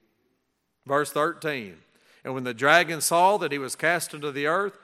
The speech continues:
he persecuted the woman." It's Israel, "which brought forth the man-child."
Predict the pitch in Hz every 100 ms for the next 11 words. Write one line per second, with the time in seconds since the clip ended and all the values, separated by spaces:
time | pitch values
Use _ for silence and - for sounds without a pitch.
0 | _ 165 156 175 202 - 147 131 107 98
1 | 110 107 98 82 - _ _ _ _ _
2 | _ - 208 247 - 98 - _ _ _
3 | _ _ - 151 123 156 170 - 180 165
4 | 127 156 143 107 110 90 95